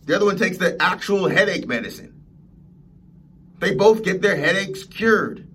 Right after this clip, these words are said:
What happened? Belief. How did the sugar pill, I mean, I'm just making up this example, but the point that I'm making is it's the placebo effect.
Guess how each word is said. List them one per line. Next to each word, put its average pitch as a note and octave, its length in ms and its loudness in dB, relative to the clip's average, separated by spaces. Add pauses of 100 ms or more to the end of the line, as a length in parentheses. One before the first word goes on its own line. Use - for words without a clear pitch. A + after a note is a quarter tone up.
(340)
What G3 180 -2
happened? D3 440 -6 (1200)
Belief. G3 340 -10 (1200)
How G#3 240 2
did A#3 200 -2
the E3+ 420 2
sugar A#3+ 460 2
pill, C#3 520 -2 (460)
I C#3 60 -2
mean, C#3+ 260 -4
I'm - 260 -10
just G2 240 -12 (240)
making G2+ 300 -6
up F2+ 100 -10
this G#2+ 140 -10
example, A2 480 -6
but G2+ 180 -8 (960)
the - 80 -14
point F3+ 260 -4
that D#3 100 0
I'm C#3 100 -2
making C#3 320 -2
is F#2 260 -10 (180)
it's - 120 -18
the A#2+ 100 -12
placebo D3 480 -10
effect. - 380 -20